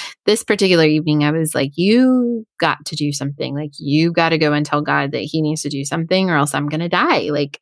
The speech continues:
I, and, you know, "I miss you, but I'm not ready for, like, to meet you. Like, I'd like to stay here on this earth and finish out this life." I fell asleep and I woke up a couple hours later,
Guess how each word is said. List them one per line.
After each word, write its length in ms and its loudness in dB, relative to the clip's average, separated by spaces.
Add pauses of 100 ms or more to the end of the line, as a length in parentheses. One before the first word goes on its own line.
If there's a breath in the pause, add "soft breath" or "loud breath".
I, 120 0
and, 300 -4
you 80 2
know, 160 4
"I 320 2
miss 360 0
you, 200 4
but 120 0
I'm 260 -2
not 280 0
ready 340 -2
for, 300 -8
like, 220 -10 (320)
to 100 -4
meet 260 2
you. 200 4
Like, 220 0
I'd 380 -4
like 300 0
to 100 -8
stay 200 -8
here 200 -6
on 120 -4
this 180 -6
earth 180 -6
and 160 -12
finish 260 -8
out 160 -6
this 220 -8
life." 240 -6 (1040 loud breath)
I 120 0
fell 260 0
asleep 560 0
and 140 0
I 80 2
woke 200 2
up 140 0
a 60 2
couple 300 0
hours 520 2
later, 580 0